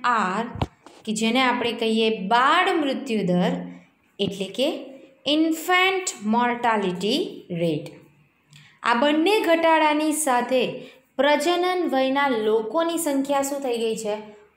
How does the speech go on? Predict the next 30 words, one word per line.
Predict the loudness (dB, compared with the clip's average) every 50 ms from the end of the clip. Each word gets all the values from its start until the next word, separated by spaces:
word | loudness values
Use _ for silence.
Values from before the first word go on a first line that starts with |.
| _
વધી | -4 -2 -2 0 0 -2 -2
ગઈ | -2 -4 -6 -6
છે. | -8 -10 -14 -14 -14 -16 -20 _ _ _ _ -4
એટલે | -2 -2 0 -2
કે | -2 -4 -4
મૃત્યુદર, | -4 -4 -2 -2 -2 -2 -2 -6 -6 -4 -4 -2 0 2 2 2 2 0 -4 -8 -12 -16 -18 -18 -16
જે | -8 -6 -4 -2
માતૃ | -2 -2 -2 -2 -2 -4 -4 -4 -2 -2 -2
મૃત્યુદર | -2 -2 -4 -6 -4 -4 -6 -2 0 0 0 0 0
જોઈએ, | 0 -2 -2 -2 -2 -2
જે | -4 -4 -2 -2
માતાનો | -2 -2 -2 -2 -4 -4 -4 -2 -2 -2 -2 -2 -2 -4
મૃત્યુદર | -4 -4 -4 -6 -4 -6 -4 -2 -2 -2 0 0
જોઈએ, | -2 -2 -2 -2 0 0 0 -2 -2 -6 -10 -12 -16 -20 -20 _ _ _
જે | -6 -2 -2 -2 -2 -4 -8 -12 -12 -10
ગર્ભાવસ્થા | -2 0 0 2 2 2 2 4 4 4 4 2 2 0 -2 -4 -4 -2 0 0
દરમિયાન | 0 0 0 0 0 0 0 0 -2 -2 -6 -10 -14 -18 -20 -20 _ -20 _ _ _
જોવા | -4 -2 0 2 2 2 2 0 -2 -6 -8 -6 -4
મળે. | -2 0 2 2 2 0 0 -2 -6 -12 -16 -20 -20 _ _
અને | -4 -2 0 0 0 -2 -4 -8 -12 -18 -20 -20 _ -4
બાળ | -2 0 2 4 4 4 4 2
મૃત્યુ | 2 2 0 0 -2 -2 -2 -2 0 2
દર | 2 2 2 2 0
છે, | -2 -4 -6 -6 -8 -12 -16 -20 -20 _ _ -12 -2 0
એ | 0 2 2
પણ | 2 0 0 0 0
શું | -2 -2 0
થઈ | 2 2 2 2
ગયું | 2 0 0 0
છે? | 0 0 0